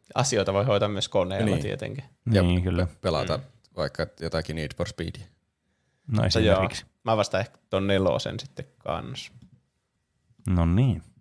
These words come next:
Speaker 1: Ja viimeinen kysymys.
Speaker 3: Kyllä.
Speaker 2: Oi, oi. Finaali.
Speaker 1: Kun suunnittelette tämmöistä porukan matkaa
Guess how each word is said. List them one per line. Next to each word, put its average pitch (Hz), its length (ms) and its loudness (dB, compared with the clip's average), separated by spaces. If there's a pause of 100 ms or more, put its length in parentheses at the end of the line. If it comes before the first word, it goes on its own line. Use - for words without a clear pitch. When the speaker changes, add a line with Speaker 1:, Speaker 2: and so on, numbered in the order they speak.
(460)
Speaker 1:
Ja 113 160 2
viimeinen 139 640 6
kysymys. 104 840 2 (380)
Speaker 3:
Kyllä. 85 340 4 (640)
Speaker 2:
Oi, 67 160 -6
oi. 67 160 -2 (540)
Finaali. 73 440 -6 (840)
Speaker 1:
Kun 151 400 6 (560)
suunnittelette 110 1300 4 (920)
tämmöistä 110 560 4
porukan 127 1000 6 (120)
matkaa 127 720 2